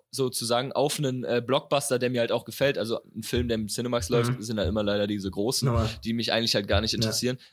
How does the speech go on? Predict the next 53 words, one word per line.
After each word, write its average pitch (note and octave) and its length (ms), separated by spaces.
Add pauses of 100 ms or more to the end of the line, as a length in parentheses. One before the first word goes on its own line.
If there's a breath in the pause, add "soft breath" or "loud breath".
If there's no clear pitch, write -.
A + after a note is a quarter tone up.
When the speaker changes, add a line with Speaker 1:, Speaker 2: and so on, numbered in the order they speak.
Speaker 1:
Aber D3 320
halt C#3+ 220
Speaker 2:
Aber C3 200
Speaker 1:
Batman, E3+ 240 (120)
Speaker 2:
Batman. G#2 100
Speaker 1:
ne, F3 300
wär C#3+ 100
ich C#3 80
dabei. D3+ 380
Speaker 2:
Ich - 180
Speaker 1:
Hab F3 120
ich G3 100
jetzt E3 140
auch D#3+ 100
schon D3+ 160
gesehen. D3+ 480
Und D3+ 140
ich D#3 120
hab D#3+ 120
halt E3 260
einen D#3 100
Kollegen, D3+ 440
der C3 200
Batman-Freak B2+ 580
ist, - 220
kennst A#2+ 240
du B2 40
ja A2+ 100
auch, B2+ 240
ne? C3+ 220 (720)
Speaker 2:
Normal. B2 120
Speaker 1:
So, B2+ 220
und C#3+ 140
er C#3+ 100
hat E3 140
halt D#3+ 120
über E3+ 200
Bock E3+ 240
auch E3 160
ins E3+ 160
Kino. E3+ 260
Und C3+ 160
wenn F#3 140
wir's G3+ 180
Speaker 2:
Normal, D3+ 160
Speaker 1:
hingepeilt E3+ 460
Speaker 2:
normal. - 40
Speaker 1:
bekommen, D3 400
wenn D3+ 120
ich C#3+ 100
in C#3 80
Hamburg D#3 320
bin, C#3 220